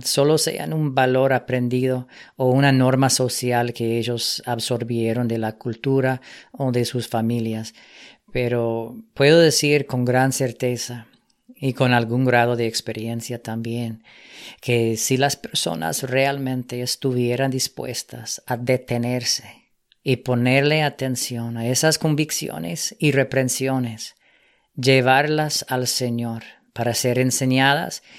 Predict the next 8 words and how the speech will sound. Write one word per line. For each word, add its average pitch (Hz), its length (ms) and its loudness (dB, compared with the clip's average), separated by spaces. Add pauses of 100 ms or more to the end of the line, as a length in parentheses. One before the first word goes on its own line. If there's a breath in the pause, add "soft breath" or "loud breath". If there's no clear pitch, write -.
y 139 140 -2
corregidas 131 800 0
por 127 260 -4
Él, 135 300 -4 (880)
entonces 131 600 0
con 139 180 2
el 123 140 0
tiempo 139 600 -4